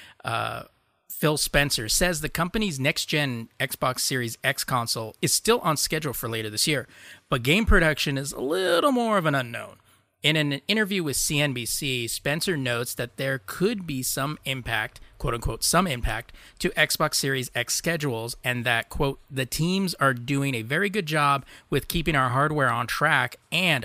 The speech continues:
overall, we're in line with where we thought we would be," end quote. Microsoft hasn't provided an exact release date for the Xbox Series X beyond holiday twenty twenty,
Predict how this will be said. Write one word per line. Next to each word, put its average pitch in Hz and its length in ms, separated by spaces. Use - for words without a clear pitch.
overall, 135 720
we're 127 320
in 156 320
line 120 360
with 127 240
where 131 160
we 123 120
thought 185 280
we 131 100
would 113 140
be," 113 240
end 123 160
quote. 107 180
Microsoft 151 380
hasn't 170 320
provided 175 580
an 143 80
exact 127 540
release 123 360
date - 320
for - 140
the 120 80
Xbox 113 400
Series 113 320
X 123 220
beyond 110 320
holiday 117 320
twenty 110 260
twenty, 147 380